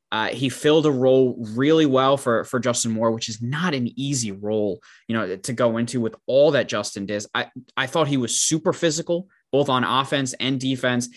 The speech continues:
He didn't get into foul trouble, which is really important, and they could not afford that. And that was before Gillespie got injured as well.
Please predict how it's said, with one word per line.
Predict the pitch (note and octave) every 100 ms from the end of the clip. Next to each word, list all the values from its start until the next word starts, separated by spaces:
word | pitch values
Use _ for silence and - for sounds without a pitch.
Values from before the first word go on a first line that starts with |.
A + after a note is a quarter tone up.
| _
He | A#2+
didn't | G#2+ B2+ D3
get | D3+ D3+
into | D3+
foul | C#3+ C3 C3
trouble, | B2+ B2+ B2
which | A#2+ A2+
is | G2+
really | G#2+ A#2 A#2+
important, | A#2 A2 G2 G#2
and | G#2
they | G2 -
could | - C3 B2+
not | A#2+ A#2 -
afford | - - B2+ A2+
that. | G#2+ G#2
And | G2
that | B2
was | B2 A#2
before | G#2+ - C#3+ D3 B2 F2+ - - _
Gillespie | B2+ A2 A#2+ - A#2
got | A#2 G#2+ -
injured | A#2 A2 G#2
as | G2
well. | G#2+ G#2+ G2+ F#2+